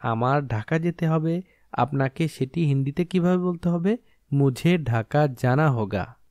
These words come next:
"মুঝে কলকাতা জানা হোগা", "মুঝে মুম্বাই জানা হোগা।" আপনার যে কোনো জায়গা যাওয়ার প্রয়োজনীয় কথাটি হিন্দিতে বলতে গেলে "মুঝে জানা হোগা", ঢাকা, কলকাতা,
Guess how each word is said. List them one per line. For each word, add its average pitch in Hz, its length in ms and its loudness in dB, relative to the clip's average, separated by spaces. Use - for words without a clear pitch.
"মুঝে 139 340 4
কলকাতা 123 680 0
জানা 123 400 0
হোগা", 117 480 0
"মুঝে 123 380 2
মুম্বাই 110 560 2
জানা 117 360 0
হোগা।" 107 440 -2
আপনার 165 360 -2
যে 139 160 2
কোনো 156 260 0
জায়গা 139 340 0
যাওয়ার 120 320 2
প্রয়োজনীয় 127 640 0
কথাটি 143 480 0
হিন্দিতে 131 400 0
বলতে 131 300 -2
গেলে 165 260 0
"মুঝে 143 520 2
জানা 127 380 0
হোগা", 123 420 0
ঢাকা, 117 560 2
কলকাতা, 113 840 0